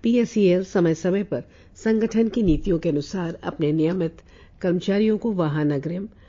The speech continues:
बहुउद्देश्य अग्रिम, स्वयं और आश्रितों के लिए चिकित्सा सुविधाएं आदि ऐसी सुविधाएं भी उपलब्ध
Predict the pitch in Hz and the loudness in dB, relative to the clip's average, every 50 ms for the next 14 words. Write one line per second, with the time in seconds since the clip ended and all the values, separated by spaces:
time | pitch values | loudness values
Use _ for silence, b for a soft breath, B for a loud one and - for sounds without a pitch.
0 | b b b - 202 214 226 240 226 170 160 156 156 - - 165 143 - - 143 | b b b -2 2 2 4 4 4 4 2 2 2 2 0 -2 -2 -2 -2 -4
1 | 156 147 147 165 165 - - - - - - 208 202 208 208 202 - - b b | -2 -2 -2 -2 -4 -6 -10 -16 -20 -8 -4 -2 0 0 -2 -2 -6 -10 b b
2 | b b b b - 160 160 156 143 - - - _ _ 139 170 170 - 214 214 | b b b b -6 -4 -2 -2 -4 -6 -8 -16 _ _ -2 -2 -2 0 -2 0
3 | - 247 233 - 214 202 196 214 208 - - 151 - 156 - - 180 165 160 175 | 0 0 2 2 0 2 2 0 0 -2 -4 -2 -2 -2 -2 -2 -4 -4 -2 -2
4 | 143 143 147 151 160 151 151 143 135 127 - 131 120 b b b b b b b | -4 -2 -2 -2 -2 -2 -2 -2 -2 -4 -6 -8 -10 b b b b b b b
5 | b b - 202 202 - 226 208 - 190 170 151 156 151 151 135 123 139 156 180 | b b -4 -4 -2 -2 -2 -2 0 -2 -2 -2 -2 -2 -2 -4 -4 -4 -6 -6
6 | - - 160 - 151 131 120 143 - | -6 -8 -10 -8 -8 -10 -10 -10 -14